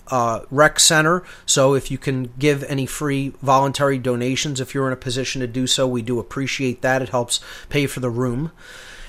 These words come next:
And, uh, also feel free to bring your own food and drinks if you're going to come to the, uh, free documentary screening and discussion evening. So that's my first event announcement. Hopefully some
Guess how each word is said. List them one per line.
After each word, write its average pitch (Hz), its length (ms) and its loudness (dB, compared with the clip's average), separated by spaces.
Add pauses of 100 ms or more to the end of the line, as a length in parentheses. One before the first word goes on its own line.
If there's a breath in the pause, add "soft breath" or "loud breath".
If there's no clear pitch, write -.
(140 loud breath)
And, 151 280 2
uh, 151 180 8
also 160 380 6
feel 160 240 0
free 160 200 0
to 147 80 0
bring 151 220 4
your 147 140 4
own 143 160 0
food 143 240 0
and 139 120 0
drinks 143 420 0
if 113 140 -6
you're 123 80 -2
going 120 280 -4
to 117 40 -10
come 120 280 -4
to 131 120 -6
the, 120 220 -4
uh, 110 160 0
free 131 280 -2
documentary 123 680 0
screening 127 480 -2
and 120 100 -4
discussion 123 500 0
evening. 85 380 -10
So - 160 -2
that's 147 180 2
my 139 140 0
first 143 380 -2
event 135 260 -4
announcement. 135 540 -2
Hopefully 139 340 -2
some 123 300 -2